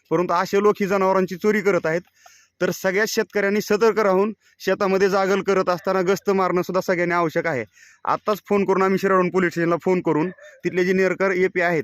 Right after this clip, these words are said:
त्यांना फोन करून आम्ही इकडे बोलवलेलं आहे. आता फोन करून जवळपास अर्धा तास झालेला. आता ते कधी येत आहेत, कधी नाही आणि त्यांच्यावर कारवाई कशा पद्धतीनं करतायत,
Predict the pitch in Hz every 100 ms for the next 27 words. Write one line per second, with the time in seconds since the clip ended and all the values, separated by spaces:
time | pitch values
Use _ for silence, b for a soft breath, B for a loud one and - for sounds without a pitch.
0 | - 156 170 - 185 175 175 180 175 170
1 | 175 185 190 160 123 90 b b b b
2 | b 143 143 - 180 185 185 180 185 180
3 | 185 185 185 180 185 190 185 185 185 185
4 | 185 - 185 180 185 185 - 185 180 180
5 | 180 180 180 185 165 190 185 180 190 185
6 | 180 175 170 175 170 185 160